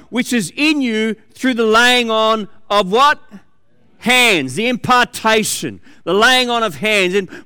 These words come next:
Paul says to Timothy there, "Therefore I remind you to stir up the gift of God." What does it mean to stir up? Well, I had a look at the Greek definition of that, and some of the words that came were to rekindle.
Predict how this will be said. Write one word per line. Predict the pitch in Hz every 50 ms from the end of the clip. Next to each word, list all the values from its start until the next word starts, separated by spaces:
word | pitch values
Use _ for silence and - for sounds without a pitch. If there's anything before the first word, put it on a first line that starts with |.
| -
Paul | - - 285 330 330 320
says | - - 277 262 -
to | 247 233
Timothy | - - 269 269 254 208 240
there, | 220 240 247 240 - - - - -
"Therefore | 185 269 285 - - 269
I | 277 262 254
remind | 240 233 226 226 254 269 277 269 196
you | 220 208
to | 220 214
stir | - - - - - - - 269 311 330 330 311
up | 285 277 277 269 - - - - _
the | - 226
gift | 196 208 262 - - -
of | 262 214
God." | 190 269 247 240 240
What | 330 359 381
does | 392 320 262
it | 311 311 -
mean | 247 254 254 254 254 247 208 - - - _
to | - 233 240
stir | - - - - - - 240 254 254 240 220
up? | 220 214 190 170 -
Well, | 180 208 214
I | 214 208 190 - - - -
had | - 240 262 269 254
a |
look | 240 240 262 -
at | - - - 185
the | 202 202 170 - - - 135
Greek | 123 160 233 247 226 -
definition | - 240 240 - - 208 220 247 233 - - 240
of | 233 202
that, | 208 226 233 226 220
and | 202 -
some | - 277 262 269
of | 262 247
the | 226 208
words | 196 208 233 247 233 170
that | 175 226 - -
came | - 185 180 180 202 233 247 247 - - - - -
were | - 214 226 226 233 233 233 214 - - _
to | - - 240 240
rekindle. | 240 247 233 - - 254 294 302 285 262 240 220 175 117 90 85